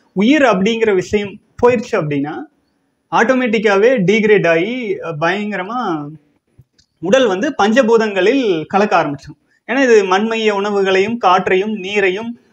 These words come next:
அ, இதையெல்லாம் உண்டு உண்டு அப்படிதானே வா-, வாழ்ந்துட்டு இருக்கு இல்லைங்களா? அப்போ வந்து, அ, மண் அது அதன் பங்குக்கு அதன் பொருள்களை எடுத்துக்கும், காற்று அது எடுத்துக்கும், எல்லாமே எடுத்து decompose ஆகி ஒரு வழி ஆயிரும். அப்போ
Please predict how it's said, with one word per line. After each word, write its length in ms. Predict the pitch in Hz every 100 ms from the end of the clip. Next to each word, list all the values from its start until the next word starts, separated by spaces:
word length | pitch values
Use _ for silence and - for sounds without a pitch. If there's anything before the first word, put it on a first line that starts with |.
| -
அ, 140 | 175 196
இதையெல்லாம் 640 | 226 233 240 226 202 -
உண்டு 220 | 202 214 202
உண்டு 420 | 214 202 196 175
அப்படிதானே 340 | 175 180 202 220
வா-, 180 | 170 196
வாழ்ந்துட்டு 400 | 170 190 226 214
இருக்கு 360 | 180 185 165 131 _ -
இல்லைங்களா? 400 | 165 160 165 285
அப்போ 220 | 190 247
வந்து, 560 | 214 196 262 190 254 - _ _ -
அ, 220 | 170 175
மண் 380 | 175 220 254 269
அது 340 | - 185 233 233
அதன் 260 | 180 226
பங்குக்கு 360 | 214 202 233 233
அதன் 260 | 185 196 196
பொருள்களை 440 | 196 208 202 202
எடுத்துக்கும், 420 | 180 185 175 175 - _ _
காற்று 480 | 185 208 226 220 233
அது 280 | 180 208
எடுத்துக்கும், 440 | 185 - - 202 214 _ _
எல்லாமே 380 | 190 226 254 254
எடுத்து 240 | 214 240
decompose 600 | 190 220 220 208 202 196
ஆகி 180 | 180 220
ஒரு 180 | 220 170
வழி 220 | 165 175
ஆயிரும். 340 | 147 151 135 - _ - _
அப்போ 520 | - 202 185 151 208